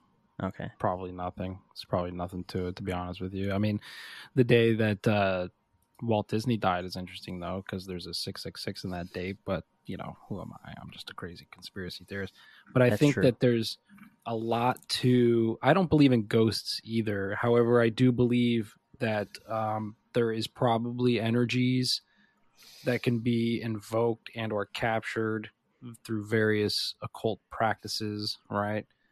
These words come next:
Speaker 2: So, you know, if you want me to get real conspiratorial about this, I would just say something like, I don't know, uh, Disney has all this occult symbolism and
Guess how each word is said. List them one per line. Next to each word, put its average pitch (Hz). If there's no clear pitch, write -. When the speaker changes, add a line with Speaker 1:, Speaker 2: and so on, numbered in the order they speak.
Speaker 2:
So, 98
you 113
know, 98
if 95
you 104
want 104
me 101
to 104
get 95
real 101
conspiratorial 107
about 104
this, 110
I 85
would 95
just -
say 95
something 87
like, 80
I 78
don't 50
know, 53
uh, 76
Disney 95
has 92
all 87
this 90
occult -
symbolism 95
and 92